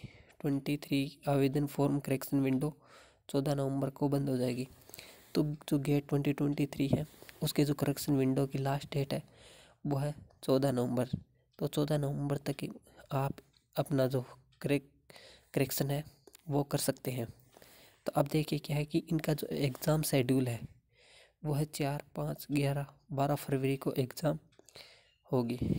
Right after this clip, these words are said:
तो गेट ट्वेंटी ट्वेंटी थ्री का आयोजन चार, पाँच, ग्यारह और बारह फरवरी को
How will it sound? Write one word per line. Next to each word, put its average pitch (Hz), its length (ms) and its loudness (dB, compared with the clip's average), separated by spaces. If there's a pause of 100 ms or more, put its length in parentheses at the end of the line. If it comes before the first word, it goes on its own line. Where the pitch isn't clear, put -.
(400)
तो 147 80 2
गेट 143 300 2
ट्वेंटी 147 540 2
ट्वेंटी 143 420 -2
थ्री 143 260 -2 (880)
का - 460 -4 (880)
आयोजन 135 440 2 (180)
चार, 135 280 2
पाँच, 147 420 0 (1080)
ग्यारह 147 360 4 (160)
और 156 80 -2
बारह 139 300 0
फरवरी 135 440 -2
को - 260 -4